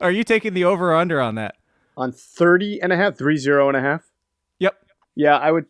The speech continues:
Speaker 2: again, I'd take the over. I have, he had thirty-three, uh, in two thousand seventeen in thirteen games. So he would have probably hit forty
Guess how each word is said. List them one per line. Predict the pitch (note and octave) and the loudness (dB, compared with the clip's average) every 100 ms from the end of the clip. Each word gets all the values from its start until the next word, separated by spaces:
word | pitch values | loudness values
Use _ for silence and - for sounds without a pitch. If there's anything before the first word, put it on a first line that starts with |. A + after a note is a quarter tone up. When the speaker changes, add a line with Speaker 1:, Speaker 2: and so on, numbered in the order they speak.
| - | -4
Speaker 2:
again, | B2+ C3+ B2 | -2 0 0
I'd | A#2+ | 0
take | C3 C#3 | -2 -4
the | A#2 | -2
over. | A#2+ G#2+ G#2 | -2 0 -2
I | G#2+ | 0
have, | A#2+ A2 | 0 -4
he | - B2 | -8 -8
had | D3 E3+ B2+ | -2 0 0
thirty-three, | - - D#3+ E3+ D3 - - C3+ D3 B2+ G#2+ G2+ _ - | -6 -4 -2 0 -2 -8 -6 -2 0 -2 -4 -10 _ -6
uh, | A2+ - A#2+ A2 G#2+ - | -4 -2 0 0 -2 -6
in | A#2+ | -10
two | G#2+ | -4
thousand | C#3 C3 A#2+ | 0 0 -2
seventeen | C3 A#2+ - B2+ A2+ | -4 -4 -6 -6 -6
in | A2 | -8
thirteen | - - D3+ C#3+ - C#3 A2+ | -8 -4 -4 -4 -6 -4 -4
games. | A#2 A#2 F#2+ - | -4 -4 -6 -6
So | G#2+ | -4
he | C#3 | -2
would | C#3 | -2
have | A#2+ - | -4 -6
probably | _ C#3+ C#3+ C#3 B2 A#2 | _ -2 -2 -2 -4 -4
hit | G#2+ A2+ | -4 -8
forty | - - - C3+ C3+ G#2+ F#2+ G2 | -12 -12 -4 -2 -2 -4 -10 -14